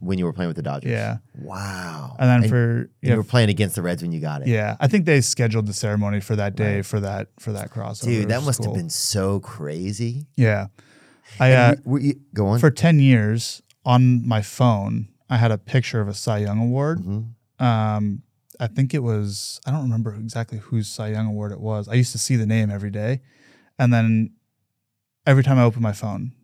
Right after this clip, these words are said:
Speaker 2: that was the, the background picture of my phone. Like, every time I was looking at it, I just would see it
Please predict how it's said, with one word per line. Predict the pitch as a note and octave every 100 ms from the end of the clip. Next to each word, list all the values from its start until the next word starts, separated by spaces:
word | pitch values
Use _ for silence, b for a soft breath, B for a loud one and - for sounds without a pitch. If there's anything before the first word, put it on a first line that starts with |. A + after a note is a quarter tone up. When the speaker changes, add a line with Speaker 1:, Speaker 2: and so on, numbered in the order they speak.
| _
Speaker 2:
that | A#2+ A#2+ A2
was | G#2
the, | A#2+ -
the | A2+
background | A2 A2 A2+ G#2+
picture | A2 G#2+ -
of | A2+
my | G#2+
phone. | - G#2 - B2+ _ _ _
Like, | A#2+ G#2+ G2+ - _
every | B2 A#2
time | A2+ A#2
I | A2
was | G#2
looking | G#2 G#2 G#2
at | G#2
it, | G2+
I | G#2
just | G#2 -
would | G#2+ G#2
see | - B2 A#2
it | A2